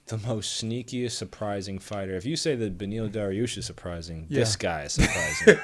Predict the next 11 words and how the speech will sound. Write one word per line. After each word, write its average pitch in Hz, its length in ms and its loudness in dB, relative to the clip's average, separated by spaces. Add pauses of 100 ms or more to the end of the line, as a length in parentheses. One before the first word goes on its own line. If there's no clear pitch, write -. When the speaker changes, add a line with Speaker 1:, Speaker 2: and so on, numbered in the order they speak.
Speaker 2:
<laughs> 196 560 12
Speaker 1:
Because 151 440 8 (420)
it's 160 180 10
Speaker 2:
Yep. - 120 6
Speaker 1:
unbelievable. 131 680 2
You'll 135 220 0
think 156 320 -6
he's 131 240 -2
losing 117 460 -2
this 120 180 -4
fight, 92 380 -6